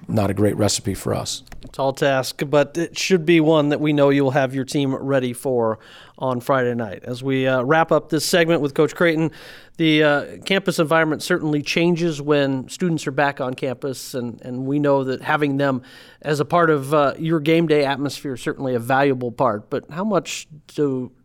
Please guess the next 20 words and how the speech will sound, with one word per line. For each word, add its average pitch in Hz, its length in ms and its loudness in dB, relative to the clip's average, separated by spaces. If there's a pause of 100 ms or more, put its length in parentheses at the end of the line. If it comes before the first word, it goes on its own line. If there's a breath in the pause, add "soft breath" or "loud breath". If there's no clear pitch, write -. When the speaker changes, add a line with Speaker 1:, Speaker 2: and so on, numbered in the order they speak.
(160)
Speaker 2:
the 147 60 -18
students 139 680 -6
being 135 260 -2
back 120 360 -6
on 123 100 -4
campus 123 420 -8
really 147 200 -8
change 180 340 -2
the 127 80 -8
campus - 400 -6
environment 117 580 -6
wa-, 135 220 -8
for 165 300 -2
you 127 200 -2
and 143 80 -4
just 147 160 -6
add 147 180 0
that 143 160 2
extra 147 300 -6
energy? - 460 -10